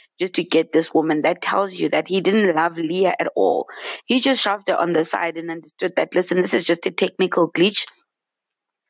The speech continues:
It's nothing permanent. It's just something that I find myself in," right? And which is crazy because she ended up being the one who gave him six boys and one daughter. And during that period,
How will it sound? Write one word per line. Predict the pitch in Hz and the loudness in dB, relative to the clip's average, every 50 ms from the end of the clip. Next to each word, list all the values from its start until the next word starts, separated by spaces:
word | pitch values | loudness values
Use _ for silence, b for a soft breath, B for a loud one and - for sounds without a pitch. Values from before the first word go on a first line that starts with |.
| _ _ - - - | _ _ -10 -4 -4
It's | - - - | -4 0 2
nothing | 170 170 170 170 180 185 180 | 0 0 0 -2 -6 -4 -2
permanent. | 202 185 180 185 202 196 226 226 220 - B B B B B B B - | -2 -2 0 0 -2 -2 -4 -4 -8 -12 B B B B B B B -4
It's | 175 165 | -2 0
just | - 185 180 | 0 0 0
something | - 185 175 180 180 185 170 170 160 | 0 -2 -4 -2 0 0 2 2 2
that | 160 165 | 0 0
I | 165 156 147 _ - | -2 -4 -6 _ -4
find | - 202 214 214 196 | -2 -2 0 0 -2
myself | 160 151 - - - - 160 - - | -4 -4 -4 -4 -4 -4 -4 -6 -4
in," | - - - - - - | -4 -4 -4 -4 -4 -2
right? | - 156 156 165 180 175 - - | 0 0 0 0 -2 -2 -2 -2
And | 170 175 175 - | -2 -2 -2 0
which | 175 214 202 - | -2 0 0 0
is | 202 170 | 0 0
crazy | - - 202 190 202 196 180 170 | 2 2 2 2 2 2 0 0
because | 170 170 156 - - 202 175 170 - B B B B B B B | 2 2 2 4 4 4 4 4 2 B B B B B B B
she | B - - 247 247 - | B 0 2 2 2 0
ended | 220 220 196 190 | -2 -2 -2 -4
up | 190 190 | -4 -2
being | - 185 190 185 | -2 -4 -2 0
the | 180 | 0
one | 160 170 170 175 190 185 180 - _ - - | 2 2 0 0 -2 -8 -14 -14 _ -4 2
who | 175 185 190 | 2 2 4
gave | 170 - 175 165 165 180 175 | 4 6 6 8 8 6 6
him | 190 185 175 175 165 170 165 - B B B B B - | 4 4 4 4 2 0 -4 -6 B B B B B -12
six | - - - - - - - | -4 -2 0 0 2 0 -2
boys | - 156 156 170 165 147 156 143 120 110 - - | -6 -2 0 2 2 2 0 -2 -4 -6 -4 -4
and | - 170 160 156 151 | -4 -2 -2 -2 0
one | 160 170 170 180 165 | 0 0 0 -2 0
daughter. | 160 175 165 175 185 - - - 147 - - B B B B B B - | 4 6 6 6 4 2 -2 -2 -2 -2 -4 B B B B B B -4
And | 175 185 185 - - | -4 -4 -4 -4 0
during | - 196 202 214 226 226 208 | 2 2 2 2 2 0 0
that | 190 185 185 - | -2 -4 -6 -8
period, | - - - 202 196 196 175 160 160 160 | -8 -4 -4 -2 -2 -2 -2 -4 -4 -6